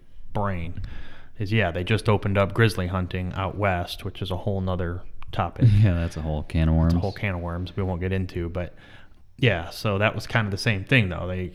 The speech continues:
Speaker 1: I think it was Idaho, I think was the state that gave, is gonna do one single grizzly tag.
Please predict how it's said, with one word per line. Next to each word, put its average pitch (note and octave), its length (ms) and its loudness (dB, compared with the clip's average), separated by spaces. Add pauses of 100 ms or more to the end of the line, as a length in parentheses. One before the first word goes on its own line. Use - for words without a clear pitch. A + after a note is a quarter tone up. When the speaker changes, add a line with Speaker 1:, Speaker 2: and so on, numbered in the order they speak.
(100)
Speaker 1:
I - 120 -8
think A2 240 -4
it G#2+ 60 0
was G2+ 180 -2
Idaho, F#2+ 340 2
I F#2 80 -2
think A2 240 0
was F#2 140 -2
the - 80 -10
state F#2 420 -2
that G2 160 -6
gave, G2 540 -4 (100)
is A#2+ 160 -4
gonna G2+ 240 0
do G2 160 0
one F#2+ 340 2
single F#2 760 -2
grizzly F2+ 340 -2
tag. - 400 -8